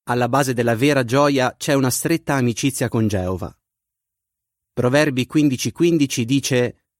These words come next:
"Tutti i giorni dell'afflitto sono tristi, ma per chi ha un cuore allegro è sempre festa."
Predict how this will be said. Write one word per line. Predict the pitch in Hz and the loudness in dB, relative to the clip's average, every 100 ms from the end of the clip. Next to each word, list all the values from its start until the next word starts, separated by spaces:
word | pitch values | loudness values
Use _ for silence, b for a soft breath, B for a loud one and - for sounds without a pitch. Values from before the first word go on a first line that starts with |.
| _ _ _ _ _ _ | _ _ _ _ _ _
"Tutti | - 170 - | -2 -2 2
i | 156 139 | 2 2
giorni | 147 160 156 | 2 2 4
dell'afflitto | 135 131 123 - 135 139 - | 2 2 0 -2 -4 -2 -2
sono | 110 123 113 | -2 0 0
tristi, | - 113 95 - 95 - _ _ _ _ _ | 0 -4 -4 -4 -8 -10 _ _ _ _ _
ma | 120 113 | -4 -2
per | 113 - | -4 -2
chi | 131 | 0
ha | 127 | 2
un | 123 | 2
cuore | 113 123 113 | 2 2 0
allegro | 101 117 147 143 143 | 0 0 0 0 0
è | - | -4
sempre | 104 - 123 113 113 | -6 -2 -2 -2 -4
festa." | - 95 - - 92 | -4 -6 -6 -6 -10